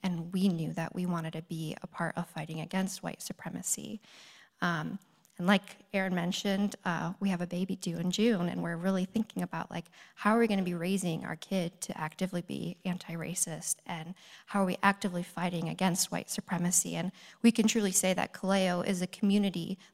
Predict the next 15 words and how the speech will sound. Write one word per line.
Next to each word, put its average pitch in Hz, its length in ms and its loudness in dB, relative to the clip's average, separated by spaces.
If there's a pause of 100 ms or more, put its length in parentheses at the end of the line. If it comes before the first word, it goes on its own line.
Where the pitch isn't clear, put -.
that 170 120 4
is 190 240 4
doing - 380 0
that, - 260 -2 (440)
um, 165 420 2 (240)
through 214 100 2
our 175 100 4
book 180 280 0
clubs, 202 680 2 (140)
through, 175 560 -2 (160)
um, 196 380 -2 (120)
just - 200 0
the - 140 -2
educational, 190 920 0 (160)
um, 185 420 -2